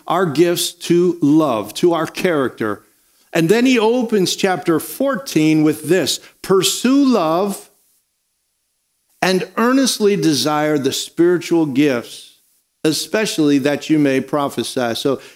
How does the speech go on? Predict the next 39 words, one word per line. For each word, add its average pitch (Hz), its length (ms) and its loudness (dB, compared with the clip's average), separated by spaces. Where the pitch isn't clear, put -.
just 185 200 2
a 170 60 4
quick 196 300 0
word 160 240 2
here. 151 240 2
He, 143 140 2
he, 135 380 -2
now 160 220 2
he's 156 180 2
anchored 196 380 2
it 185 100 4
with 151 160 0
love. 143 300 0
So 127 160 -2
pursue 226 520 0
love 170 480 0
and 156 420 0
don't 180 220 2
give 240 180 4
up 240 140 0
on 180 140 2
the 151 80 4
gifts, 143 440 0
you 151 100 4
Corinthians 156 640 0
who 165 140 2
are 147 100 0
abusing 139 460 2
the 127 100 2
gifts. 156 220 0
He 165 80 2
doesn't 214 220 2
say 202 120 0
give 165 240 0
up 202 140 -4
on 135 80 -2
them. 135 80 0
He 143 40 2
says 139 300 -2